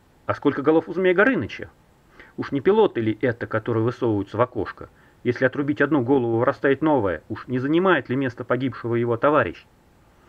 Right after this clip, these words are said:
Соглашусь, такое в ави-, в авиации бывает не всегда,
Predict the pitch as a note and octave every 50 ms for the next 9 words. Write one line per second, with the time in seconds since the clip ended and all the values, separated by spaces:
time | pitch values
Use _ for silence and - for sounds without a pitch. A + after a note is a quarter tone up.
0 | _ - - _ - _ - - A#2+ B2+ C3 - - - - - - _ - -
1 | - - - _ _ A#2+ A#2 B2+ C3+ C3+ C3+ C3+ C3 C#3 C#3+ D3 C#3+ C3 D3 D3+
2 | D3 D#3+ E3 D#3 D3+ D3 - - C#3+ C3+ C#3 C#3 C#3 C#3 C#3 D3+ D3+ - - F3
3 | F3 E3+ F#3 D#3+ G#2 D#2 -